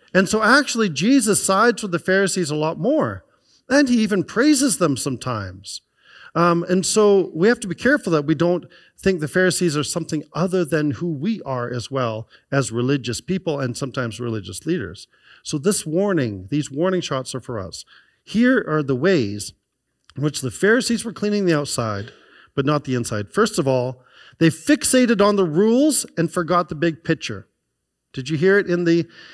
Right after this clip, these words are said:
in the text? They were all about tithing, and Jesus picks the most ridiculous thing that they tithe, their herb garden. Im-, <laughs> imagine this little itty-bitty herb garden, and they're cutting just enough herbs to measure it out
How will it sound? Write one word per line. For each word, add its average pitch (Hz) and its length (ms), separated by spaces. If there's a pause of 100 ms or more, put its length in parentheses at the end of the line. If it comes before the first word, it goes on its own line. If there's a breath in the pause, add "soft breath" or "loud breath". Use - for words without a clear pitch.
(120)
in 170 140
the 170 80
text? - 520 (300 loud breath)
They 196 120
were 214 100
all 262 240
about 226 300
tithing, 175 760
and 170 200
Jesus 262 300
picks - 340
the 196 80
most 180 280
ridiculous 220 880
thing 208 280
that 175 120
they 170 120
tithe, 139 480 (400 soft breath)
their 190 140
herb 226 440
garden. 107 520 (460 soft breath)
Im-, 240 300
<laughs> - 60
imagine 220 420
this 180 160
little 226 260
itty-bitty 202 540
herb 175 300
garden, 143 420 (420 loud breath)
and 185 220
they're 247 240
cutting 226 540
just 285 360
enough 233 320
herbs 180 380 (260 loud breath)
to 170 100
measure 233 600
it 202 100
out 156 400